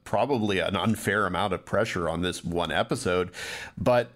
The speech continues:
you know, who, who is actually a fan of this show is not going to be watching Sunday night's episode completely and totally live. This is not a, "I'm gonna tune in a minute late and start zipping through so I don't have to watch the credits."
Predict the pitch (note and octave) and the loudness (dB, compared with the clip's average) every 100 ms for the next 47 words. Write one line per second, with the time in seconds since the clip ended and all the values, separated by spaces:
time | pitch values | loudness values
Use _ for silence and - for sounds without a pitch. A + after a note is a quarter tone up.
0 | - A#2 G#2+ A#2+ - B3+ C#3+ D3+ - D3 | -4 0 2 2 2 4 4 0 -2 2
1 | C3 C3+ C#3 - C3 A2 - C#3+ B2+ G2+ | 4 4 2 0 2 2 0 0 0 2
2 | A2+ - D3+ G#2+ G#2 F#2+ A2+ G#2 A2 A2+ | 0 2 4 4 2 0 0 2 0 0
3 | A#2 G#2 G#2 G2+ G2 - F#2 G2 F2 F#2+ | 0 0 0 4 2 2 -2 0 0 2
4 | E2+ E2 D#2+ F2+ - E2 E2+ - - G#2 | 0 2 0 0 0 0 -2 -4 -4 -4
5 | - A#2+ F#2+ G2 E2+ - G2+ F2 E2 D#2 | 0 -2 0 0 0 -2 -2 -2 -4 0
6 | E2+ D#2 - F2 A2+ B2 G#2+ A2 G#2+ G#2 | 0 0 -2 -2 0 0 2 2 4 4
7 | G2+ G2 G#2 A2 G#2+ G#2 G2 - - - | 2 2 2 2 2 2 0 -4 -12 -8
8 | - D3 A#2+ A2+ G#2+ A2 A2+ G2+ G#2+ G#2+ | 0 2 4 4 4 2 2 2 2 2
9 | G#2 G2 - A2 G#2+ F#2 G#2 A#2+ A2+ G2+ | 0 0 0 0 0 -2 -2 0 0 0
10 | A#2 A2+ G2 G#2+ G#2+ G2+ G#2 G#2 - - | 0 2 2 2 0 2 0 0 -4 0
11 | B2+ A2+ F#2 - | 2 4 2 -2